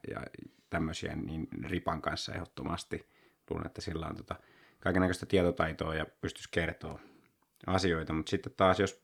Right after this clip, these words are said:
jos ideana olisi ihan lähteä niinku viihteelle, niin kyllä mä sitten Raipen ottaisin. <laughs> Mua kovasti kiinnostaisi nähdä, että, että minkälainen tyyppi Raipe on, kun sille on antanut kahdeksan ohrasta aamulla.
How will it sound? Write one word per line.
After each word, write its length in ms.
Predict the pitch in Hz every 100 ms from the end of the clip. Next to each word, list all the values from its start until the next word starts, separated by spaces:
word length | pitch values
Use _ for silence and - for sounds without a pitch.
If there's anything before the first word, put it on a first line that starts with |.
| -
jos 240 | 98 - - _ _ - _ -
ideana 360 | 107 101 90
olisi 160 | 87 92
ihan 160 | 95 92
lähteä 300 | 92 - 90
niinku 220 | 87 85
viihteelle, 720 | 127 120 - - - - - - _
niin 80 | -
kyllä 140 | 87 87
mä 140 | 90
sitten 200 | - 90
Raipen 360 | 90 82 - -
ottaisin. 400 | - - - - - 131 - - - 160
<laughs> 600 | - - 165 - - 254
Mua 160 | - 85
kovasti 400 | 104 101 - 95
kiinnostaisi 520 | - 95 90 - 85
nähdä, 300 | 87 90 85
että, 220 | 85 - - -
että 280 | - - -
minkälainen 520 | 95 92 87 82 80
tyyppi 320 | 82 82 85
Raipe 380 | 92 95 82 82
on, 80 | 78
kun 100 | -
sille 240 | - 78
on 120 | 80
antanut 380 | 80 76 78 - _ _ - -
kahdeksan 540 | 85 95 - - 80 - -
ohrasta 480 | 90 85 - - -
aamulla. 340 | 80 78 -